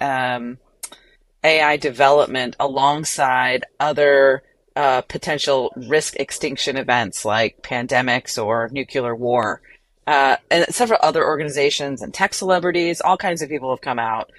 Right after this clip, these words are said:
saying, "Hey, we need to be more responsible about this before A I just runs away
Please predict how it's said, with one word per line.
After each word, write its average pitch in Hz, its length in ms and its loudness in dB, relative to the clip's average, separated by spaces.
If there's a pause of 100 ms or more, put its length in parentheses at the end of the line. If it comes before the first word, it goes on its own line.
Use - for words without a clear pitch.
(180)
saying, 131 260 0
"Hey, 131 460 4
we 143 220 -8
need 151 160 -4
to 135 80 -10
be 127 280 -6
more 135 200 -12
responsible 139 880 -2
about 110 300 0
this 113 380 -2 (320)
before 135 360 -2
A 135 140 6
I 131 160 6
just - 240 -4
runs 139 300 0
away 120 460 0